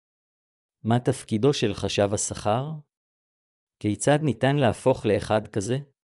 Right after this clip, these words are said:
וכמה חשבי שכר מרוויחים? הנה כל מה שאתם צריכים לדעת על חשבי שכר. מהו חשב שכר?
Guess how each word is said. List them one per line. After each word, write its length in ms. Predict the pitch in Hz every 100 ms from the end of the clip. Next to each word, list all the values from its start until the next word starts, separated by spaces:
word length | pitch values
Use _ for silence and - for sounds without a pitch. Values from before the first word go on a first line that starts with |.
| _ _ _ _ _ _ _ -
וכמה 440 | 104 - 123 160
חשבי 400 | - 127 101 113
שכר 400 | - - - 110
מרוויחים? 720 | 110 98 95 - 151 170 170 160 _ _ _ _ _ _ _ _ _
הנה 200 | 123 120 131 127
כל 200 | 156 165
מה 160 | 147
שאתם 340 | - 101 - 113
צריכים 460 | - 107 - 135
לדעת 480 | 113 104 120 127 123
על 120 | 107
חשבי 440 | - 120 - 110 104
שכר. 560 | - 107 - 78 64 - _ _ _ _ _ _ _ _ _ _ -
מהו 220 | 117 143
חשב 380 | 120 - 127 117
שכר? 520 | - 98 110 95